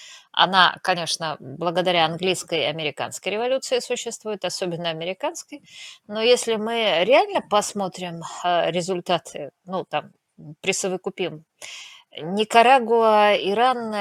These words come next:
и разные другие прекрасные страны, начиная там даже Китай, то мы увидим, что счёт разгромный, и в большинстве случаев, э, те режимы, которые смягчались, по-настоящему смягчались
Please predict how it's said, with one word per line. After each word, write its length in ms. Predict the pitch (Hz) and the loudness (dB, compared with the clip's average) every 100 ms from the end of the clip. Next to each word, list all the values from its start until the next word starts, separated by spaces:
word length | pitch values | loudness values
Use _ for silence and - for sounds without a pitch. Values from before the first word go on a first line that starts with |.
| 190 | -4
и 200 | 156 202 | -2 0
разные 320 | 202 185 190 | 0 0 -2
другие 320 | 180 196 196 | -4 -2 -2
прекрасные 580 | - 180 - 170 - 160 | -2 -6 -4 -6 -6 -10
страны, 600 | - - 170 147 147 147 156 | -10 -4 -4 -4 -12 -10 -10
начиная 460 | 160 - 170 151 | -4 -4 -4 -6
там 140 | 143 - - _ 170 160 | -8 -12 -12 _ -10 -6
даже 240 | 156 151 | -6 -6
Китай, 440 | - - 277 359 _ _ - _ - | -12 -6 -4 -6 _ _ -20 _ -6
то 140 | 196 | -2
мы 240 | 190 202 202 | 0 -2 -4
увидим, 420 | 196 254 247 226 | -4 -4 -4 -6
что 340 | - - 180 - | -6 -2 -2 0
счёт 400 | - - 202 170 | -2 0 -2 -2
разгромный, 760 | 165 175 226 339 262 156 - _ - | -6 -2 -2 0 -4 -8 -10 _ -8
и 260 | 180 180 | -2 -2
в 180 | 160 160 | -2 -6
большинстве 640 | 160 180 - 170 - 233 | -2 -2 -2 -8 -6 -4
случаев, 760 | 285 226 208 - 170 - - - | -4 -4 -4 -4 -6 -8 -12 -12
э, 160 | 170 156 | -8 -8
те 240 | - - 180 | -8 -4 -2
режимы, 480 | 160 170 170 156 139 | -2 -4 -8 -8 -12
которые 500 | - - 165 160 156 | -12 -10 -8 -6 -6
смягчались, 720 | 143 - - - - 359 220 | -8 -12 -8 -4 -2 -2 -4
по-настоящему 840 | - 175 165 - 185 175 165 - 196 | -8 -12 -12 -8 -4 -2 -4 -6 -12
смягчались 680 | - - - 254 294 269 - | -16 -14 -8 -6 -4 -6 -10